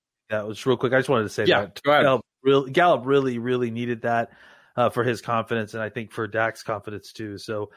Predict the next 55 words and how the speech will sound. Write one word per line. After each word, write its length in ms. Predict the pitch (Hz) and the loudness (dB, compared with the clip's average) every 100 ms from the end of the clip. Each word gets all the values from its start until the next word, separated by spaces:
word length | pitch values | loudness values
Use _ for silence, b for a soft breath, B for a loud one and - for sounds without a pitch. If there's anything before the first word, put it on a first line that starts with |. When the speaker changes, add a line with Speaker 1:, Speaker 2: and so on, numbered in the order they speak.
| B | B
Speaker 2:
Hundred 180 | 139 113 | -6 -2
Speaker 1:
if 80 | 117 | 0
he 80 | |
Speaker 2:
percent. 200 | 170 185 | 0 0
Speaker 1:
could 0 | |
get, 340 | 143 156 - 135 | 0 0 0 -8
if 80 | 147 | -2
he 100 | 180 | 0
could 160 | 190 160 | 0 0
get 220 | 165 127 | 0 2
going 340 | 143 143 135 | 2 2 0
like 220 | 127 123 | -2 0
that 220 | - 127 - | 2 0 0
too, 200 | 139 127 | -2 0
where 360 | 123 117 110 _ _ _ _ | 0 -2 -4 _ _ _ _
you 140 | 131 | -10
get 220 | 123 131 135 | -2 2 2
him 160 | 131 - | 0 -2
two 140 | 147 | 2
or 80 | 147 | 2
three 180 | 143 143 | 2 0
passes 420 | 139 139 151 139 | 2 2 0 -4
and 140 | 131 | -4
he, 260 | 135 123 139 | -6 -8 -8
and 220 | 135 123 | -8 -2
then 140 | 147 | 2
he 100 | 160 | 2
converts 480 | 147 170 139 147 180 | 2 0 2 2 4
those 200 | 196 190 | 4 4
two 160 | 196 226 | 6 6
or 120 | 233 | 6
three 220 | 240 226 | 4 2
passes, 640 | 214 190 208 208 233 220 - B B B | 4 4 4 2 2 0 -2 B B B
that's 320 | 151 180 180 | 4 4 4
a 80 | 180 | 2
good 260 | 160 165 143 | 2 0 0
usage 400 | 170 190 156 - | -2 -2 -4 -6
for 180 | 127 117 | -10 -6
him, 200 | 117 110 | -6 -6
I 120 | 104 | -8
feel 260 | - 107 | -8 -8
like. 300 | 101 101 101 | -6 -8 -10
And, 140 | 113 113 | -12 -14
and 140 | 117 | -4
Speaker 2:
Yes. 100 | 127 120 123 | -2 -2 -4
Speaker 1:
that, 60 | - _ | -10 _
you 100 | 131 | -10
know, 220 | 113 117 139 139 | -10 -10 -12 -8
I 100 | 139 | -8
think 300 | - 139 - _ _ _ | -6 -8 -10 _ _ _
I'm 220 | 139 156 | 0 2
okay 320 | 156 151 143 156 | 2 0 0 0
with 260 | 147 123 - | 0 -2 -2
that 260 | 123 120 | 0 0
if, 160 | 120 113 | -2 -6